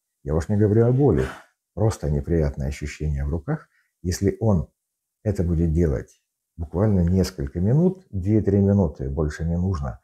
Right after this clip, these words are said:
и после расслабления заканчивать это все легкостью,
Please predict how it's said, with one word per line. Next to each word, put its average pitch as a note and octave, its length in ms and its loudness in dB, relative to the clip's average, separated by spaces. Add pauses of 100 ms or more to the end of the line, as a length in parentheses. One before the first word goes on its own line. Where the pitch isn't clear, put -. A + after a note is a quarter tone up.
(340)
и - 40 -20
после G2+ 300 -2
расслабления G2+ 760 2
заканчивать F2+ 680 -2 (380)
это F2+ 260 -2
все D2+ 440 -2 (300)
легкостью, G2+ 960 0